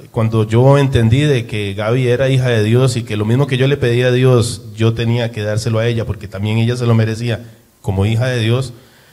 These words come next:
eh, pude entender de que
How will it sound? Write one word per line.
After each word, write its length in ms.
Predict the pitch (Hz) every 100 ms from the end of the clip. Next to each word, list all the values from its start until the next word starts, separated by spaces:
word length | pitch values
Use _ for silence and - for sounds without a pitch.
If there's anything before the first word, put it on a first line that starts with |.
| _ _ _ _ _
eh, 500 | 101 101 101 95 90 - _ _ -
pude 140 | 113
entender 380 | 113 113 107 110
de 140 | 113 113
que 500 | 104 101 98 92